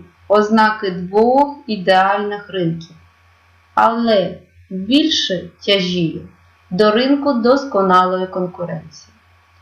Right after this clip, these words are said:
Його основною відмінністю від конкурентного ринку є те, що продукція, яка пропонується,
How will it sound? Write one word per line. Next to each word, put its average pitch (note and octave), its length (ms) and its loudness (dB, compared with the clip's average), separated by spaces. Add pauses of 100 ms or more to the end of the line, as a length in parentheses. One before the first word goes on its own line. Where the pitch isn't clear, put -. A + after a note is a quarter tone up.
(340)
Його B3+ 300 2
основною E4 600 4
відмінністю G#3+ 800 0 (220)
від A#3+ 220 -2
конкурентного A#3+ 920 2
ринку G#3 520 -2 (420)
є C4+ 380 0
те, F3 220 -2 (800)
що - 340 0
продукція, A3+ 800 -2 (460)
яка A#3+ 380 2
пропонується, A3 1040 -4